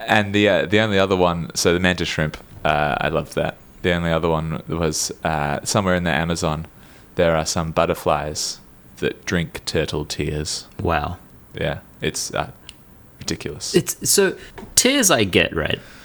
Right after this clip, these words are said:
Speaker 2: Salty. There's gotta
Speaker 1: Yeah.
Speaker 2: be some electrolytes in there.
Speaker 1: That's, that's, like, the whole reason.
Speaker 2: Specifically turtles?
Speaker 1: Uh, it could just be that they've been observed doing it to turtles, 'cause turtles do a lot of, like, sitting still, sunbaking.
Speaker 2: I guess, yeah.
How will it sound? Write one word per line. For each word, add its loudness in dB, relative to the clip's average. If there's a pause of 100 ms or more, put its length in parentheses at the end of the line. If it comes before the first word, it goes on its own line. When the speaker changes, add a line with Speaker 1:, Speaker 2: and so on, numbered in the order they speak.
(140)
Speaker 2:
Salty. 2 (320)
There's 2
gotta 6
Speaker 1:
Yeah. -4
Speaker 2:
be 0
some 0 (320)
electrolytes 0
in -2
there. -2
Speaker 1:
That's, 2
that's, 2
like, 0
the -6
whole 2
reason. -4 (460)
Speaker 2:
Specifically 2
turtles? 0 (360)
Speaker 1:
Uh, 8
it -2
could 2
just 0
be 4
that 2
they've 2
been 2
observed 0
doing 0
it -2
to -4
turtles, 0
'cause -4
turtles 0
do 2
a 2
lot 0
of, -6
like, -4 (400)
sitting -4
still, -2 (320)
sunbaking. -2
Speaker 2:
I 4
guess, 0
yeah. 2